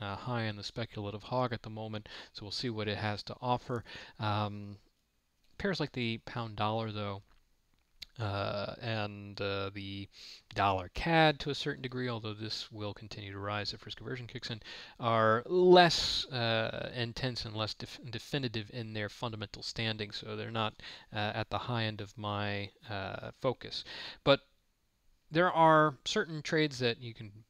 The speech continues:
bid the dip on a pullback in risk, or you can really commit to risk aversion, uh, but I think it's also worthwhile to look for trades that aren't really risk associated, uh, at all.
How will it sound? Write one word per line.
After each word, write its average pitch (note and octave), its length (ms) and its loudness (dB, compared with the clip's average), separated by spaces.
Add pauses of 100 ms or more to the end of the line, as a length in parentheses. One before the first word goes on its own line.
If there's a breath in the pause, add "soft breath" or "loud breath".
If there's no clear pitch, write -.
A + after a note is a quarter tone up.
bid G#2 140 -8
the G2+ 80 -8
dip A2+ 240 -2
on G#2 120 -6
a G2 40 -12
pullback A2 380 -2
in G2+ 100 -6
risk, C#3+ 300 -2
or B2 80 -2
you A2 140 -4
can G#2 240 -12
really A2+ 240 -2
commit C#3 340 2
to B2 100 -6
risk A2+ 200 -6
aversion, C#3 500 0 (400 loud breath)
uh, B2 240 4
but C3 240 4 (300)
I B2+ 100 0
think - 180 -6
it's C3+ 120 -8
also C3 220 -2
worthwhile B2 640 2
to - 120 -12
look A#2+ 180 -6
for A#2+ 320 -6
trades B2+ 460 -4
that A2+ 260 2 (640)
aren't C3+ 180 0
really A#2+ 420 0
risk A2+ 480 -4 (100)
associated, A2+ 720 -2 (400 loud breath)
uh, G#2+ 680 -2
at A#2 160 2
all. D#3 320 4